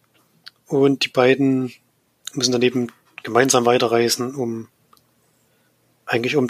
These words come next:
Zeitreisen zu verhindern. Ich glaub, das kann man schon verraten, dass das sozusagen das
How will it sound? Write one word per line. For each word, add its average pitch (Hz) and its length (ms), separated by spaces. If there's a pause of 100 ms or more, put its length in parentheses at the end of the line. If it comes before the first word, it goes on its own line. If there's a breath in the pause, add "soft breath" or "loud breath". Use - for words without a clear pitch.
(160)
Zeitreisen 120 520
zu - 140
verhindern. 113 380
Ich 101 120
glaub, - 280
das - 140
kann 117 120
man 113 60
schon 120 120
verraten, 113 320
dass 110 120
das - 160
sozusagen 110 360
das 110 220